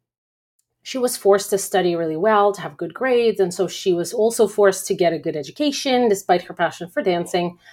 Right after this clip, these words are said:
Uh, so she was kind of forced to, um, go in, um, and get, like, an accounting degree and so on.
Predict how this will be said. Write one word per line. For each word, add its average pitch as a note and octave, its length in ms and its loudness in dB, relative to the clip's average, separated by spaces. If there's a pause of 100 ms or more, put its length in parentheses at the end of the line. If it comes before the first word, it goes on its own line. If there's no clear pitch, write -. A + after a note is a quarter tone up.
(460)
Uh, F3 60 -16
so - 120 -6
she G#3 180 -8
was G#3+ 180 -4
kind - 180 -4
of - 80 -6
forced G#3+ 460 0
to, F3+ 360 6 (360)
um, E3+ 520 -4
go G3+ 280 6
in, F#3 440 2
um, E3 480 -8 (460)
and F#3 260 -2
get, F#3 240 4
like, E3+ 240 0
an F3 80 -4
accounting D4 440 0
degree B3 500 -2
and G#3 100 0
so G3 220 0
on. F3 340 0